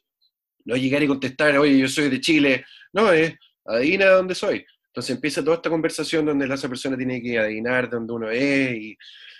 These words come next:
y se nombran lugares. Han dicho que tengo acento español, tengo acento francés, me han dicho que tengo acento argentino, eh, acento peruano. Entonces, la gente realmente no sabe, eh, pero, eh, eh, eh, lo que estoy tratando de decir es que hay que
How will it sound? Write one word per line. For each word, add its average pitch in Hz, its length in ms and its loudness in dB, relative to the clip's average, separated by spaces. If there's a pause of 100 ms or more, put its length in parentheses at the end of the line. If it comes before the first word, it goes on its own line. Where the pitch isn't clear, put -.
(140)
y 104 140 -10
se 120 100 -6
nombran 117 380 -2 (200)
lugares. 127 720 -2 (420)
Han 113 100 -8
dicho 135 240 -4
que 113 120 -2
tengo 117 220 -2
acento 113 680 -2
español, 131 480 0
tengo 113 140 -4
acento 117 260 -12
francés, 135 500 -4 (240)
me 107 60 -14
han 113 60 -4
dicho 127 220 -4
que 117 140 -4 (160)
tengo 117 140 -6
acento 123 240 -8
argentino, 127 680 -2 (320)
eh, 110 120 -4
acento 113 320 -6
peruano. 131 580 0 (380)
Entonces, 123 500 -2 (140)
la 113 100 -6
gente 170 320 -2
realmente 180 360 0
no 135 120 2
sabe, 185 360 0 (600)
eh, - 20 -8 (560)
pero, 135 260 0
eh, 147 320 -2
eh, 143 100 -10
eh, 139 160 -6 (260)
lo - 960 -16
que 131 60 -2
estoy 139 120 -4
tratando 175 180 0
de 180 60 2
decir 175 200 0
es 156 60 0
que 151 240 -6
hay 139 100 0
que 147 200 -6